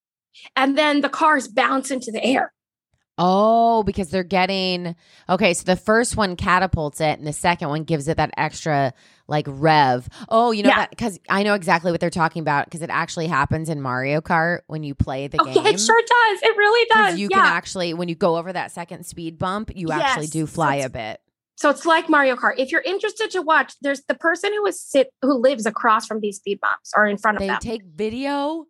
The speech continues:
Speaker 1: Has posted <laughs> videos to YouTube. And,
Speaker 2: That's
Speaker 1: like, the titles
Speaker 2: amazing.
Speaker 1: of these videos are literally, like, speed bumps, five eight to five fifteen. Like,
Speaker 2: That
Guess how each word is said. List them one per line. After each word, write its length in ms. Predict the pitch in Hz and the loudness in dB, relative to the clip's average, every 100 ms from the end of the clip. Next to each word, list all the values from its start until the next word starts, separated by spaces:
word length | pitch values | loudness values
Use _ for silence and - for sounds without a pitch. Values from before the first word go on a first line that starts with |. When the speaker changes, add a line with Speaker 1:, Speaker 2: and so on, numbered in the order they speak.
| - | -4
Speaker 1:
Has 400 | - 320 320 269 - | 2 4 2 0 -4
posted 580 | 330 320 - - - - | -2 -2 -4 -12 -6 -2
<laughs> 40 | |
videos 480 | 349 359 359 330 320 - | -2 -2 -2 0 -2 -2
to 80 | 262 | -4
YouTube. 640 | 226 294 494 - 214 185 196 - - 160 | 0 0 0 -2 0 -2 -4 -12 -6 0
And, 140 | 320 | 2
Speaker 2:
That's 20 | |
Speaker 1:
like, 140 | 339 370 | 2 0
the 120 | 349 | -2
titles 640 | 302 330 339 359 415 403 | -4 0 0 2 2 2
Speaker 2:
amazing. 100 | - - | -2 0
Speaker 1:
of 200 | 349 320 | 0 0
these 380 | 330 311 277 254 | -10 -10 -12 -8
videos 400 | 285 302 269 226 | -6 -2 -2 0
are 120 | 247 | 0
literally, 360 | 240 240 262 240 | 0 0 0 0
like, 220 | 226 214 - _ _ | -2 -2 -8 _ _
speed 460 | - - 392 370 | -16 -2 0 0
bumps, 420 | 220 202 165 - - | 0 0 -2 -8 -8
five 340 | - 233 240 240 | 0 2 2 0
eight 320 | 349 269 - | 0 0 -4
to 100 | 233 | -6
five 360 | 214 226 208 202 | 0 0 0 0
fifteen. 640 | 247 247 - 302 208 180 208 _ _ _ _ _ _ _ _ _ _ _ _ _ | -2 -2 -4 -2 -2 -4 -12 _ _ _ _ _ _ _ _ _ _ _ _ _
Like, 240 | 277 269 | 2 2
Speaker 2:
That 280 | 185 175 151 | 0 -4 -8